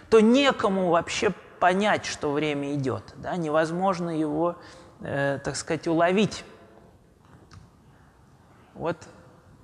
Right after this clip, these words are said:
картина Васнецова, это птица ночи, это птица дня, да, и они обе поют. Метонов цикл, э,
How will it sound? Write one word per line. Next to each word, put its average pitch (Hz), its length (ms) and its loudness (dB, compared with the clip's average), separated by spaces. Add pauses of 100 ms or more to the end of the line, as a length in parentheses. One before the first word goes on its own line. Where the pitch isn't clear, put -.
картина 143 460 -2
Васнецова, 139 680 0
это 139 320 0 (460)
птица - 380 -2
ночи, 175 520 0
это 127 260 -2
птица - 460 -8
дня, 170 520 0
да, 143 320 -2
и 131 40 -2
они 135 400 -6 (280)
обе 147 260 0
поют. 131 420 -4 (960)
Метонов 220 800 2 (800)
цикл, - 500 2 (1500)
э, 151 280 4